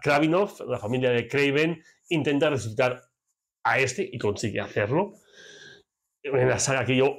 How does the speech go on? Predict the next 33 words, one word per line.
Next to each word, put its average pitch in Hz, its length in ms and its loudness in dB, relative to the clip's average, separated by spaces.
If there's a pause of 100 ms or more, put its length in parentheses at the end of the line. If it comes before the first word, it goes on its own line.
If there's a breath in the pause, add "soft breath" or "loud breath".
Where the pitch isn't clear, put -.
hubiese 143 300 4
omitido, 123 360 0
yo 131 120 2
creo 117 140 0
que 101 120 -10
Kraven 117 320 -2
estaba 117 520 -2
bien 127 600 0
en, 131 240 -2
en 131 120 0
la 123 120 2
tumba, 156 420 0 (520 loud breath)
pero 220 120 2
bueno, 254 300 0
lo 135 120 2
consiguen 135 260 2
hacer 156 380 2
y 156 80 2
en 151 100 2
esa 165 220 0
saga - 340 -2 (160)
Madame 139 400 2
Web 143 300 0 (240)
fallece. 113 640 0 (840 loud breath)
Pero 240 320 2
parte 165 240 0
de 160 80 4
sus 139 180 -2
poderes 175 600 2
quedan, 175 560 0
pas-, 123 260 0 (220)
pasan 190 500 -2 (140)
a 185 280 0